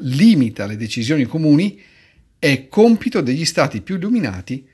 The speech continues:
trovare le modalità politiche per superare gli ostacoli.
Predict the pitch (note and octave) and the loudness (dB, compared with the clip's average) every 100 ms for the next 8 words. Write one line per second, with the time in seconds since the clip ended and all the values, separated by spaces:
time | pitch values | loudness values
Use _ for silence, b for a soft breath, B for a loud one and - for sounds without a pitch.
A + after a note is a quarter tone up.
0 | b b b F3+ F#3+ C3 G#2+ A2+ G#3+ G3+ | b b b -4 0 2 0 0 0 0
1 | C#3+ E3 A3 B2 G#2+ - D#3+ F#2+ - - | 0 -2 -2 -4 -4 -4 -6 -6 -10 -10
2 | E3 - - A#3+ - G#3+ - F2+ F2 - | -12 -10 -4 -2 -2 -2 -4 -6 -10 -16
3 | - A#2 A2 - G#2 G2+ G#2+ G#2+ | -10 -8 -8 -6 -6 -6 -8 -10